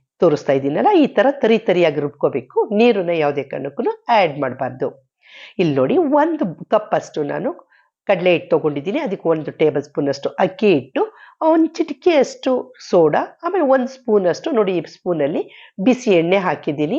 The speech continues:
ಅದಾದ್ಮೇಲೆ ಉಪ್ಪು, ಸ್ವಲ್ಪ ಅರಿಶಿನ ಪುಡಿ, ಒಂದು ಕಾಲು ಟೇಬಲ್ ಸ್ಪೂನ್ ಅಷ್ಟು ಅರಿಶಿನ ಪುಡಿ ಕೂಡ ಹಾಕಿದ್ದೀನಿ. ಇಷ್ಟನ್ನು ಕೂಡ ಒಂದು ಬೀಟರ್ ಸಹಾಯದಿಂದ ಕ್ಲೀನಾಗಿ ಒಂದ್ಸರಿ ಮಿಕ್ಸ್ ಮಾಡ್ಕೊತೀನಿ. ಮಿಕ್ಸ್ ಮಾಡ್ಕೊಂಡಾದ ನಂತರ ಸ್ವಲ್ಪ ಸ್ವಲ್ಪ ನೆನೆನೆ ನೀರನ್ನ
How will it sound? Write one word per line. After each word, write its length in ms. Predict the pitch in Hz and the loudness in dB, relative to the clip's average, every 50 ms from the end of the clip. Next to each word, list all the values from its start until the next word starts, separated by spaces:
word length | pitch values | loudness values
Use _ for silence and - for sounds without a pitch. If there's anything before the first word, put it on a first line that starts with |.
| 403 330 | -4 -4
ಅದಾದ್ಮೇಲೆ 380 | 233 190 196 160 165 165 160 190 | 0 0 2 2 2 2 2 2
ಉಪ್ಪು, 420 | 233 233 - _ - 440 440 - - - | 0 0 -2 _ -2 -2 -2 -4 -8 -4
ಸ್ವಲ್ಪ 340 | - 427 403 381 339 - - 339 - - | 0 2 2 2 2 0 -2 -4 -2 0
ಅರಿಶಿನ 380 | 233 240 226 208 - - - 190 | 2 2 2 0 -4 -4 -4 -4
ಪುಡಿ, 260 | 147 - 170 156 156 - 247 | -2 -2 -4 -6 -4 -6 -6
ಒಂದು 140 | 254 233 226 - - | -6 -6 -4 0 2
ಕಾಲು 240 | 202 196 190 180 170 - | 4 4 4 2 0 -2
ಟೇಬಲ್ 180 | 170 147 151 147 | -4 -4 -4 -6
ಸ್ಪೂನ್ 220 | 147 - - 147 | -6 -8 -8 -8
ಅಷ್ಟು 240 | 151 - - - 427 440 - _ _ _ _ _ - | -8 -8 -10 -12 -14 -14 -14 _ _ _ _ _ -2
ಅರಿಶಿನ 340 | - 247 226 208 - - 185 - | 0 0 0 -2 -4 -4 -4 -4
ಪುಡಿ 160 | - 156 143 | -4 -4 -6
ಕೂಡ 160 | - - 160 - - - | -6 -4 -4 -4 -4 -2
ಹಾಕಿದ್ದೀನಿ. 440 | 160 139 - - 135 135 139 131 - - _ - - - - _ - | -4 -4 -4 -6 -8 -8 -8 -10 -10 -14 _ -20 -20 -20 -20 _ 0
ಇಷ್ಟನ್ನು 560 | 285 415 - - - 339 247 208 196 180 180 | 2 2 2 0 -2 -2 0 0 0 0 0
ಕೂಡ 160 | - - 170 170 | -2 0 -2 0
ಒಂದು 400 | 156 147 151 151 139 139 - - 392 - - - - _ - 156 | 0 0 0 -2 -2 -4 -6 -6 -6 -8 -14 -20 -20 _ -6 -2
ಬೀಟರ್ 340 | 160 285 339 - - 294 - - | 0 2 2 2 0 -4 -2 -2
ಸಹಾಯದಿಂದ 500 | 196 175 - 190 175 170 151 156 151 147 180 180 - | -4 -2 -2 -2 -2 -2 -4 -6 -6 -6 -6 -6 -4
ಕ್ಲೀನಾಗಿ 500 | - 208 208 202 202 180 165 156 147 165 | -4 -4 -2 -2 -2 -2 -2 -2 -2 -2
ಒಂದ್ಸರಿ 360 | 147 147 143 - - - 254 | -2 -2 -2 -2 -2 0 2
ಮಿಕ್ಸ್ 300 | 294 254 180 170 - - 160 | 2 2 0 0 -2 -4 -4
ಮಾಡ್ಕೊತೀನಿ. 600 | 147 135 127 - - 131 123 - - 143 143 - - _ _ _ - - - _ - | -4 -4 -4 -4 -4 -6 -6 -8 -10 -10 -10 -10 -12 _ _ _ -20 -20 -10 _ 0
ಮಿಕ್ಸ್ 260 | 262 359 - - - | 0 0 0 -2 -2
ಮಾಡ್ಕೊಂಡಾದ 580 | 196 175 175 - - 143 139 139 139 139 147 147 131 | -2 -2 -2 -2 -2 -2 0 -2 -2 -4 -4 -6 -6
ನಂತರ 220 | 127 123 - - 349 - - | -6 -6 -8 -8 -8 -8 -2
ಸ್ವಲ್ಪ 340 | - 381 392 403 392 392 381 302 | 2 4 4 4 4 2 0 -2
ಸ್ವಲ್ಪ 340 | - - 202 202 190 - 185 | 0 0 0 0 0 -4 -4
ನೆನೆನೆ 440 | 165 160 156 151 151 156 190 277 415 - _ _ _ - | -4 -2 -2 -2 -2 -4 -4 -6 -8 -10 _ _ _ -6
ನೀರನ್ನ 540 | 240 262 330 359 349 320 269 214 208 214 | -2 2 2 2 2 2 0 0 -2 -4